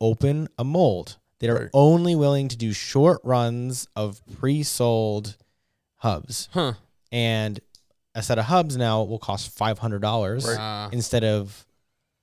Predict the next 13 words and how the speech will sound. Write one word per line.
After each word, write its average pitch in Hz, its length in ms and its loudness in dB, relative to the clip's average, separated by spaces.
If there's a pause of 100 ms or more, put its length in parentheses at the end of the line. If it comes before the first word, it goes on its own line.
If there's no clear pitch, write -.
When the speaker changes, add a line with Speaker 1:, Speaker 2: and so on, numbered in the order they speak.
(220)
Speaker 1:
I 107 60 -8
think 117 180 -4
we 110 80 0
sell 113 200 2
our 107 120 4
set 110 220 0
of 107 100 4
hubs 104 240 0
for 98 140 -6
sixty - 380 -6
bucks. 101 340 -2
Speaker 3:
Yeah. 107 240 -8 (320)
Speaker 2:
Right. 147 260 -4